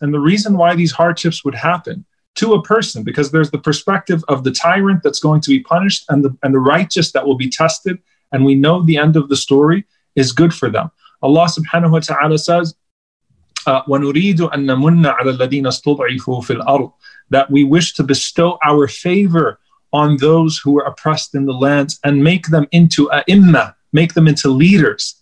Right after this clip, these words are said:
and make them from al-warithin, make them from the inheritors. Meaning this is character building, this is faith building,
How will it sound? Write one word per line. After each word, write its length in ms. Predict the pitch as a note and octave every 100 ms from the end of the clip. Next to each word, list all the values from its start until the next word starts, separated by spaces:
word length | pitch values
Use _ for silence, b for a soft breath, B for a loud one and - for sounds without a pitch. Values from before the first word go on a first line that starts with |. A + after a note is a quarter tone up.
| _ _ -
and 120 | C#3
make 180 | D3+ D#3+
them 140 | E3
from 160 | D3+ C#3+
al-warithin, 580 | C3 C#3+ C#3+ C3+ D3 C3
make 200 | D3 D3+
them 120 | D3
from 180 | D3 C#3
the 100 | C3
inheritors. 640 | G#2+ C#3 D3+ C#3+ G2+ G#2+
Meaning 320 | D3+ F3 D#3
this 220 | D#3 G#3
is 100 | E3
character 500 | - - F3 F3+ -
building, 380 | D3+ D3 C3 A#2+
this 200 | C3+ E3
is 180 | E3 - -
faith 240 | D#3 D#3
building, 360 | C3+ A#2+ -